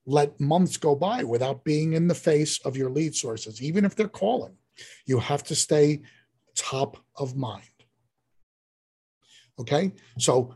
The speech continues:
they're gonna be doing that, but you're gonna measure that. You also need to now start measuring how many leads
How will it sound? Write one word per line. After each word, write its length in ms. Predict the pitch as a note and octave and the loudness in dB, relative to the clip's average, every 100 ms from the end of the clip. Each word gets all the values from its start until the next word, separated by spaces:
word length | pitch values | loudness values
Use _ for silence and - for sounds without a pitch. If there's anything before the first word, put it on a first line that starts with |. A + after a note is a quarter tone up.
| - | 6
they're 120 | D3 | 6
gonna 240 | B2+ G#3+ | 8 4
be 120 | G#3+ G3 | 4 4
doing 360 | G3+ F#3+ D#3+ | 4 4 0
that, 280 | E3+ F#3+ - _ _ _ _ | -2 -4 -8 _ _ _ _
but 200 | E3 D3+ - - _ | 0 0 -4 -20 _
you're 160 | C#3 C3 | -6 4
gonna 180 | D#3 D3+ | 4 6
measure 340 | D#3+ F#3 D#3 | 4 4 2
that. 340 | D#3+ F#3+ C4+ - | 2 0 -2 -4
You 220 | D3 C#3+ - | -4 -4 2
also 360 | D3+ E3 - | 4 4 2
need 260 | E3 D#3+ D#3 | 0 0 -2
to 100 | D3 | -2
now 200 | C#3+ D3+ | 0 0
start 400 | E3 - F3+ G#3 | 0 2 0 2
measuring 680 | F3+ A#3+ E3 A#2 G#2 A2 A#2 - - _ | 0 0 -2 -4 -6 -8 -8 -12 -20 _
how 140 | - | 0
many 220 | C#3 E3 E3 | 2 2 2
leads 560 | C3+ C3+ B2+ B2+ A#2+ | 0 0 -2 -2 -6